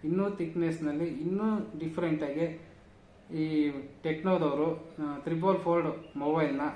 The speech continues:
ಲಾಂಚ್ ಮಾಡಬೇಕು ಅಂತ ಡಿಸೈಡ್ ಮಾಡಿದ್ದಾರೆ. ಲಾಂಚ್ ಆಗ್ಬೋದು ಅಥವಾ ಆ ಶೋಕೇಸ್‌ನಲ್ಲಿ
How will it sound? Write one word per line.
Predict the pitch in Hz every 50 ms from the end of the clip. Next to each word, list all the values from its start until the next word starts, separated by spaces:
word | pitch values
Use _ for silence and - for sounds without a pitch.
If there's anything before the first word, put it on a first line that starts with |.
| 127 131 127
ಲಾಂಚ್ | 131 135 156 180 180 - -
ಮಾಡಬೇಕು | 151 143 139 139 135 135 135 131 131 131 131 131 - 135 127 123
ಅಂತ | 123 120 - -
ಡಿಸೈಡ್ | 143 139 139 123 123 120 113 107 - 143 143 143 135 135
ಮಾಡಿದ್ದಾರೆ. | 135 127 127 123 123 117 131 127 143 151 147 139 135 127
ಲಾಂಚ್ | 123 127 139 143 135 -
ಆಗ್ಬೋದು | 131 127 139 151 156 156 156 156 160 165 175 160
ಅಥವಾ | 147 - - 151 151 139
ಆ | 135 139 135 135
ಶೋಕೇಸ್‌ನಲ್ಲಿ | - 156 151 151 - 156 135 - - 131 131 131 151 170 175 160 - -